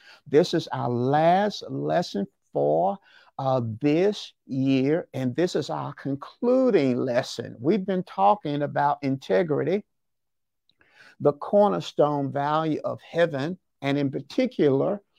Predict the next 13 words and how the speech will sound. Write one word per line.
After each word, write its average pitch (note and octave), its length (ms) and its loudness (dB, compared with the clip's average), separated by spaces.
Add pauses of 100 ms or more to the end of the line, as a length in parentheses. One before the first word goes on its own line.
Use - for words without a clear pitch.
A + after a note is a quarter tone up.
(460)
we've D3+ 220 6
been D#3+ 220 2
talking F3+ 440 4
about D3 440 -2
the C3 80 -4 (120)
four E3+ 380 2
pillars C#3 580 -2 (140)
of C3+ 400 -6 (140)
integrity. B2+ 960 -2 (100)
There A2+ 140 -6
are A2+ 80 -10
four F#3 480 4
pillars D3+ 680 -2